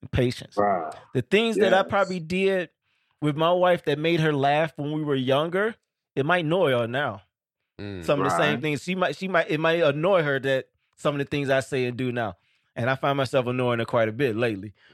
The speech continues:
Speaker 1: But anyway, that's a whole nother
Speaker 2: Right.
Speaker 1: subject.
Speaker 3: Mm-hmm.
Speaker 1: But in the beginning, it was funny and maybe it was entertaining. But as you
Speaker 2: Right.
Speaker 1: grow older, some of the things that she did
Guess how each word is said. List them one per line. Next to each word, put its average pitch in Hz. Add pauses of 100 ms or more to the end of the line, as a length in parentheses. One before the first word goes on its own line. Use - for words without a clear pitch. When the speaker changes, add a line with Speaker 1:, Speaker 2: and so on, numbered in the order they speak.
(120)
Speaker 1:
But 160
anyway, 170 (140)
that's 139
a 147
whole 147
nother 135
Speaker 2:
Right. 113
Speaker 1:
subject. 110 (100)
Speaker 3:
Mm-hmm. 107
Speaker 1:
But 156 (200)
in 180
the 160
beginning, 208
it 190
was 190
funny 214 (520)
and 160
maybe 202
it 196
was 185
entertaining. 202 (800)
But 196 (440)
as 170
you 170
Speaker 2:
Right. 156
Speaker 1:
grow 170
older, 180 (400)
some 196
of 214
the 208
things 233
that 220
she 339
did 208